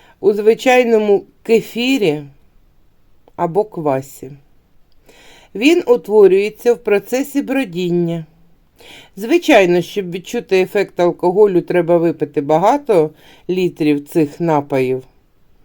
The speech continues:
Але це не завадить алкотестеру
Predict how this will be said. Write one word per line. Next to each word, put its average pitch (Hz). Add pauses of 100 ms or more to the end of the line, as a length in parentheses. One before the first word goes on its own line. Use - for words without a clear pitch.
(960)
Але 180
це 233 (340)
не 185
завадить 170
алкотестеру 156